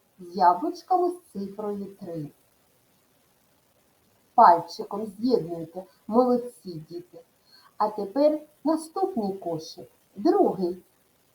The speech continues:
Рахуємо яблучка. Один,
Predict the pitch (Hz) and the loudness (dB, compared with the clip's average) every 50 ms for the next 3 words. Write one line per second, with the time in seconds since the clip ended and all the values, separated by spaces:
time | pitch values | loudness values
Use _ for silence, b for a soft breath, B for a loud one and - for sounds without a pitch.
0 | _ _ _ _ _ _ _ _ _ _ _ _ _ _ _ _ _ _ _ _ | _ _ _ _ _ _ _ _ _ _ _ _ _ _ _ _ _ _ _ _
1 | _ _ _ _ _ _ - 269 311 - - - 359 320 262 240 233 226 202 214 | _ _ _ _ _ _ 4 6 6 6 6 6 6 6 6 6 4 4 4 4
2 | 175 160 151 151 160 160 156 - - _ - 170 - - 240 254 247 185 190 190 | 4 4 4 2 -4 -8 -10 -14 -18 _ -8 -8 -2 2 2 2 2 2 -2 -4
3 | 190 240 302 320 | -4 -4 -4 -6